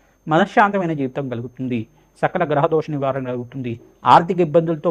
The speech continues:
బాధపడే వాళ్ళు ఈ సర్పశాంతి చేసుకోవడం వల్ల రాజయోగం సిద్ధిస్తుంది, అఖండమైన ఆకస్మిక ధనయోగం కలుగుతుంది, మనోవాంఛలంతా కూడా తీరుతాయి, వివాహ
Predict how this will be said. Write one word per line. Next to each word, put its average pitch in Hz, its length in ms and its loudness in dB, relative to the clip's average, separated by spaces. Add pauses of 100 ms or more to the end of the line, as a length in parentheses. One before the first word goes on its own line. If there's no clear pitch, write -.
బాధపడే 147 460 0
వాళ్ళు 143 220 0
ఈ - 20 -2 (100)
సర్పశాంతి 151 540 -6
చేసుకోవడం 127 400 -8
వల్ల 120 120 -4 (920)
రాజయోగం 165 760 6
సిద్ధిస్తుంది, 135 560 -6 (420)
అఖండమైన 185 460 0 (400)
ఆకస్మిక 175 420 -4
ధనయోగం 139 400 -4 (100)
కలుగుతుంది, 123 460 -8 (640)
మనోవాంఛలంతా 151 960 4
కూడా 127 160 -8
తీరుతాయి, 123 380 -8
వివాహ 143 200 2